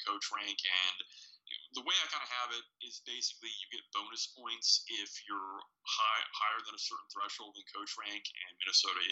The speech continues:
is. So they get a, they, I think they got a couple bonus points. And if you're a little bit lower on the scale, you get penalized. Uh, and then recruiting, um, I basically use Top Drawer Soccer just because they're the, they're the only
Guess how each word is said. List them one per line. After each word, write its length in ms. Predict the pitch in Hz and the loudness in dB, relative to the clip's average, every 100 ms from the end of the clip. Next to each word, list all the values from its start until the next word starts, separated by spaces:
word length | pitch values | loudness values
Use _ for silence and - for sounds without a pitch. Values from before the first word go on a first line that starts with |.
| 98 | 4
is. 80 | 98 | 6
So 260 | - - 98 95 | 6 8 6 4
they 100 | 90 92 | 2 2
get 80 | 95 | 2
a, 120 | 95 - - - | 0 -4 -10 -4
they, 60 | |
I 100 | 101 - | -4 -4
think 80 | 95 | -8
they 100 | - | -6
got 140 | 98 | -4
a 80 | 95 | -4
couple 240 | 104 104 | -6 -6
bonus 320 | 104 101 101 - | -12 -8 -8 -8
points. 500 | 107 104 - - - - - - _ - | -10 -2 4 4 2 -16 -18 -20 _ -2
And 80 | 98 | 0
if 160 | 92 | 0
you're 160 | 107 101 | 2 4
a 480 | 95 101 92 - 120 | 4 2 -6 -8 -8
little 160 | 110 | -8
bit 100 | 107 - | -8 -4
lower 240 | 107 107 | -4 -2
on 100 | 107 101 | -2 -2
the 60 | - | -2
scale, 240 | - 107 | 0 -2
you 100 | 104 90 | -4 -8
get 100 | - | -6
penalized. 720 | 107 107 107 113 131 - - - _ _ - | -2 0 2 2 0 -4 -10 -14 _ _ -10
Uh, 460 | 92 90 90 90 98 - 104 | -4 -2 -2 -4 -4 0 -2
and 80 | 101 | 2
then 240 | 104 104 104 - - - | 2 2 0 -10 -18 -12
recruiting, 500 | 104 - 180 175 175 170 - - | -10 -2 -2 0 -2 -4 -16 -12
um, 560 | 104 104 107 107 104 104 98 _ _ - | -6 -2 0 2 0 -2 -8 _ _ -4
I 80 | 110 123 | -4 -2
basically 400 | 127 - 120 113 | -2 -2 -4 -6
use 640 | 104 107 104 104 101 - - - | -4 -2 -4 -2 -2 -2 -6 -2
Top 320 | 113 107 104 | 0 0 -2
Drawer 160 | 104 | -6
Soccer 400 | 104 98 98 101 | -4 0 0 0
just 160 | 101 92 | -4 -10
because 240 | 101 95 | -12 -14
they're 160 | 90 95 | -14 -10
the, 160 | 98 101 | -8 0
they're 80 | 95 | 0
the 160 | 92 95 | 2 -2
only 160 | 95 | -2